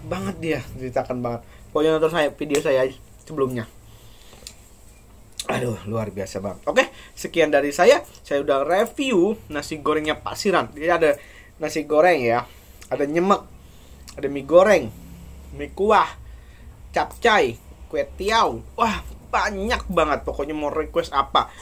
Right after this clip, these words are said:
Pak nggak mau pakai, eh, ini. Pak mau sedang, pedas, dan apa. Request aja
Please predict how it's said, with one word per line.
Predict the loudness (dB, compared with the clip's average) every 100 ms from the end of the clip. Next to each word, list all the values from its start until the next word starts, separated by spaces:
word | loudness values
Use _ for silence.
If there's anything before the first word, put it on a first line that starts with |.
| -20 -4
Pak | 2 2 4
nggak | 0
mau | 2
pakai, | 0 2 2 2 0 -18 -20 -12
eh, | -4 0 0 0 -2 -4
ini. | -2 0 -2
Pak | 0 2 2 0
mau | -6 -6
sedang, | -10 2 6 6 4
pedas, | -2 -2 4 4 4 0
dan | -4 -2
apa. | 0 0 2
Request | -2 -2 0 -2 -4 -2
aja | 0 0 -4 2 2 2